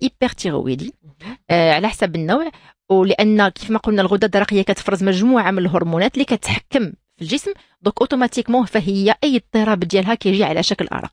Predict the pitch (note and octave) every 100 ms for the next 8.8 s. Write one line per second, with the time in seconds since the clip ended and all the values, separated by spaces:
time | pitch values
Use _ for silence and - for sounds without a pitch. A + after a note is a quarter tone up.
0 | - F#3 - - A3+ - - - A3 F3+
1 | G3+ A3 C#3+ C3+ - _ E3 C#3+ C#3 _
2 | _ - A#3 - C#4 A3+ A#3+ C4 B3+ A3
3 | A#3+ D#4 C4+ A#3 A3+ G3+ F3+ G3+ F3 C#4+
4 | G#4 F4 A#3 B3 A3 G3+ G#3+ B3+ B3 A3
5 | A#3+ - G3+ F#3+ G#3 C#4 - - - C4+
6 | - D4+ D#4+ C4 G3 A#3+ A3 A3+ A3+ G#3+
7 | D#3+ F#3 F#3 G#3 - - D3 C3 G3 A3+
8 | - - B2 D3 F#3 E3 C3 -